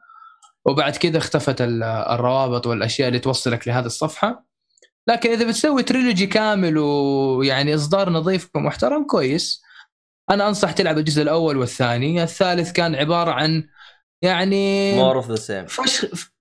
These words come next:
Speaker 1: more of the same، وأكثر من إنه كمان فشخرة ب-، بإنه يعني إحنا نقدر نسوي لعبة جرافيكس قوي بس.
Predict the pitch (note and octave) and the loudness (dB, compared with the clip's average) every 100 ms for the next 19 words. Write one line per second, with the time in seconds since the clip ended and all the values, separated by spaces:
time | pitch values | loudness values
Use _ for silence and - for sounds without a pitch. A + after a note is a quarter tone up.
0 | _ _ - A#3 D4 C#4+ B3 - C#4+ C#4+ | _ _ -4 0 2 0 -2 0 0 2
1 | C#4 C4+ C4 C4 C4 B3 A#3+ B3 A#3 A3+ | 0 0 0 0 -2 0 0 0 0 0
2 | A#3 A#3 A3 B3+ - - A#3+ B3 A#3 F3+ | 0 0 0 -2 0 0 0 0 0 0
3 | F#3 F3+ F3 F3 F3 E3+ E3+ E3 E3 E3+ | 2 0 0 0 0 -2 0 -2 0 0
4 | F#3 F3+ F3+ E3 F3 F3+ F3+ F3+ E3 D#3+ | 0 2 0 2 0 2 0 0 2 0
5 | - E3 D3+ D3 D#3 C#3 C3+ C#3+ C3 C#3+ | 2 0 2 2 0 0 0 0 0 -2
6 | - B2+ B2 A2+ A#2 B2 - - | -2 0 0 0 -4 -4 -6 -12